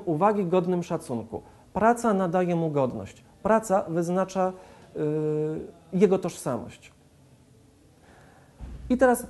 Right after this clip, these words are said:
przejdźmy do tych kontekstów. Nie będzie ich wiele, wolę się skupić na tym, jak je porównać. Pierwsze takie banalne skojarzenie z dzieciństwa. Lokomotywa Juliana Tuwima. Dwa bardzo różne wiersze,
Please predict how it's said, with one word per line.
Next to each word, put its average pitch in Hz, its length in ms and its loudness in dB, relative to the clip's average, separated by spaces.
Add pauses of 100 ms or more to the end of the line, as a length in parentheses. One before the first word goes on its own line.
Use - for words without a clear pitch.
przejdźmy 220 440 0
do 180 400 2
tych - 240 -10
kontekstów. - 760 -6 (400)
Nie 277 80 0
będzie 196 280 6
ich 165 100 2
wiele, 170 340 4 (300)
wolę 220 160 0
się 214 100 -10
skupić - 340 -8
na 190 120 -2
tym, 180 220 -4 (100)
jak 196 300 0
je 185 120 2
porównać. 143 640 -4 (340)
Pierwsze 262 320 -2
takie 214 260 -2
banalne 208 580 4
skojarzenie 165 680 -2
z 139 60 -8
dzieciństwa. 120 580 -6 (200)
Lokomotywa 214 640 0
Juliana 185 520 2
Tuwima. 123 440 -2 (540)
Dwa 175 280 2
bardzo 185 360 2
różne 147 300 0
wiersze, 131 460 -4